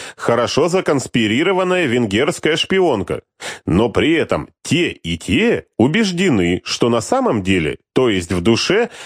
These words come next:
она закоренелая австрийская монархистка, ратовавшая за возрождение Австро-Венгерской империи, что не может не вызывать возмущения не только у германцев и румын, но и у венгров. "Правда, при этом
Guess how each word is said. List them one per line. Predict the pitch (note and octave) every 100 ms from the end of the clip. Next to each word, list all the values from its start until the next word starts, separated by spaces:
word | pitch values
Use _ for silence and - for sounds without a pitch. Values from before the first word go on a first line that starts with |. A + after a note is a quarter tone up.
| - -
она | E2+ F#2+ D3 G#3+
закоренелая | C#3+ B2+ A#2 A2 B2+ G3+ D#3 A2
австрийская | A2+ - A2 C3 F3 - D#3 D#3+
монархистка, | D#3+ F3 F#3 - A3+ D#3 - - D#2+ -
ратовавшая | F2 A#2+ A#2 D3 A2 G2 - G#2
за | F2+ G#2+
возрождение | A2+ A#2 B2 G2+ F#2+ D#3 G3 A2
Австро-Венгерской | - C#3+ - - D#3 C3+ G#2 A2 D3 - D#3
империи, | E3 F#3+ D3 F2+ C2+ - - -
что | - - C#3+
не | A3+ C4
может | G3 A2 G#2+ A2
не | A#2 A2+
вызывать | A2 G#2 A#2 A#2
возмущения | A2 A2 A2 B2 - - A2+ G#2+ G#2+
не | A#2
только | C3+ C4+ A3
у | B2
германцев | G#2 A#2+ A#2 A2+ F#2+ G#2 -
и | B2
румын, | C3 C3+ G2 C2 -
но | B2 A3+
и | C4+
у | A#2+
венгров. | F2+ A2 A#2 B2 B2+ - _ _ _ _ _ _ _
"Правда, | E2 F2+ B2 C#3 A2 B2+
при | B2 C3
этом | F3 G3 F2